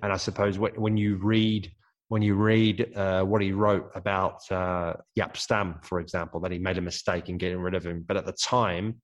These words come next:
he was upset about, uh, Jaap Stam coming out and talking about how he got tapped up by Sir Alex Ferguson. And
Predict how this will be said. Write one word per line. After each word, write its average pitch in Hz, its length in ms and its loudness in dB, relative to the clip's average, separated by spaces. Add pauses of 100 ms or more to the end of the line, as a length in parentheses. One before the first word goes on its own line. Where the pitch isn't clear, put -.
(180)
he 92 140 -4
was 87 200 -2
upset 95 360 -2
about, 85 320 -4 (360)
uh, - 140 -14
Jaap 104 240 -8
Stam 82 260 -4
coming 92 340 -4
out 87 120 -2
and 85 120 -4
talking 90 280 -6
about 87 180 -2
how 90 140 0
he 90 40 -2
got 90 200 -4
tapped - 260 -6
up 95 260 -6 (160)
by 87 140 0
Sir 92 180 -4
Alex 85 220 -4
Ferguson. 85 560 -8 (680)
And 87 240 -4